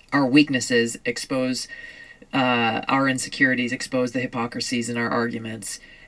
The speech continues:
and, uh, and started to create that distance, and then resorted to the smear and the discrediting and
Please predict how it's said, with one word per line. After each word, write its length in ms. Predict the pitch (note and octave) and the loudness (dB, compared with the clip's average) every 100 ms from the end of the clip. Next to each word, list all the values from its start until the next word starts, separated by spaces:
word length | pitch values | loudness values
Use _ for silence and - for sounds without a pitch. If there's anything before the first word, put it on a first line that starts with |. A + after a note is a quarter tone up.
| - | -2
and, 340 | C3 B2+ B2 B2 | 2 4 2 2
uh, 240 | A#2 A#2 | 2 2
and 140 | - C3 | 0 -2
started 340 | - B2 A#2+ | 2 2 2
to 80 | - | 0
create 220 | C3 B2+ | 0 2
that 180 | B2 G#2 | 0 2
distance, 520 | C#3+ F3 B3 B3 - - | 4 6 6 4 0 -4
and 220 | C3 C3+ | -2 4
then 360 | C3+ C3+ C4 - C3+ | 4 4 2 -4 -2
resorted 540 | C3+ C3 - B2 A#2+ | 0 2 2 0 -2
to 200 | - B2+ | 0 0
the 100 | B2 | 0
smear 540 | - C3+ B2 A#2+ A#2+ | -2 -2 -2 0 0
and 160 | A#2+ A#2+ | 0 -2
the 60 | A#2 | -6
discrediting 920 | A#2+ - - G#2+ A2 - A#2+ A#2+ A2+ | -6 -6 -4 -6 -6 -4 -4 -4 -6
and 200 | G#2+ | -10